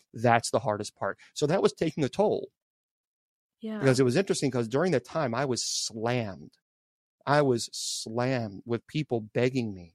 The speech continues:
Speaker 1: to help them. And I kept telling people, "I'm sorry, I can't." And that was taking a toll on me, 'cause I felt like I was, uh, not doing what I was supposed to do.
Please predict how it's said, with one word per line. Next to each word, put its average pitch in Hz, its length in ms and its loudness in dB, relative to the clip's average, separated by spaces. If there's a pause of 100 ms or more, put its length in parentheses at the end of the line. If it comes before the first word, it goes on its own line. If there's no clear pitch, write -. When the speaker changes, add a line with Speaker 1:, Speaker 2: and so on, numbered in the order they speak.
(460)
Speaker 1:
to 123 80 -4
help 147 360 0
them. - 120 -14 (800)
And 117 160 4
I 113 60 6
kept - 280 -6
telling 123 200 0
people, 117 220 -4
"I'm 104 80 -4
sorry, 120 260 0
I 104 60 -2
can't." - 300 -2
And 113 100 -2
that 131 100 4
was 123 100 -4
taking 123 280 -4
a 107 40 -4
toll 127 320 -2
on 104 140 -4
me, 180 160 0
'cause 117 180 -10
I 110 60 -6
felt 110 220 -2
like 110 160 -2
I 107 80 2
was, 104 220 -4 (880)
uh, 117 260 -8
not 113 240 2
doing 113 240 0
what 113 120 -2
I 107 60 -2
was 107 160 -6
supposed 110 340 -4
to 113 80 -6
do. 117 280 0